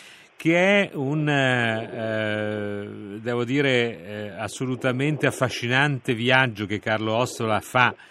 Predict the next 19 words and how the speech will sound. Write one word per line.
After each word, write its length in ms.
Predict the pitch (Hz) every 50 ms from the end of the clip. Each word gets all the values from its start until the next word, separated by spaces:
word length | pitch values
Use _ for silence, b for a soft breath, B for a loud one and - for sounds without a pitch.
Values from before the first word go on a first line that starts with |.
| B B B B B B B B B -
attraverso 560 | 107 107 - 110 110 113 123 123 - - 123
le 80 | 110
strade 360 | 104 - - 135 139 135 123 120
d'Europa 920 | 117 120 117 120 123 127 135 143 151 - - 147 143 139 143 143 143 -
e 180 | - 113 107 110
non 200 | 113 120 120 113
solo 320 | - - 147 143 123 110
d'Europa, 560 | 101 113 135 147 135 113 104 113 107 - 101
perché 300 | 87 90 90 - - 92
si 140 | - - -
allontana 680 | 95 92 95 95 95 90 - 113 107 104 107 104 101 104
anche 320 | 113 120 110 - - 98
per, 220 | - - 92 87 87
eh, 260 | 92 90 90 90 87
ricercare 720 | 85 92 90 - - 98 - - - 113 110 107 104 101 92 -
forse 960 | - - - - - - - - - - _ - - 113 110 101 - - 110
l'anima 360 | 104 107 117 117 117 110 110
dell'Europa. 520 | 104 107 107 107 107 113 123 131 127 - 110
Dobbiamo, 580 | 101 101 92 101 101 98 98 101 101 98 90